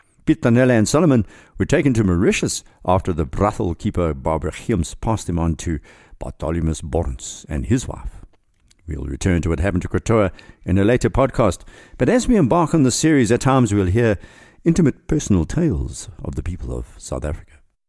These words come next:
So, in the decades after the First Khoi Dutch War, the V O C's frontier of trade expanded much more rapidly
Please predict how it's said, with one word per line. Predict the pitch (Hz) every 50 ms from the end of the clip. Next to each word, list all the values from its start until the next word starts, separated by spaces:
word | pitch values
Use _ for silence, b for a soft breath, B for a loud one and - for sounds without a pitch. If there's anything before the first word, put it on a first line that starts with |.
| _ _ _ _ _
So, | - - 104 104 104 113
in | 120
the | 113 101
decades | 85 113 107 - 113 110 107 104 110 104 -
after | 107 98 101 - 101
the | 78 82
First | - 101 95 90 - -
Khoi | - - 104 92 90
Dutch | 82 87 87 - -
War, | 85 92 92 82 80 73
the | 85
V | 76 87 95 92
O | 87 90
C's | - - 107 95 76 -
frontier | - 98 95 85 - - 98 87
of | 87 90 82
trade | - - 101 92 87 85 85
expanded | - - - 104 98 95 92 80 67
much | 69 78 107 131 131 - -
more | 113 123 113
rapidly | 92 - 123 - - - - 107 95 80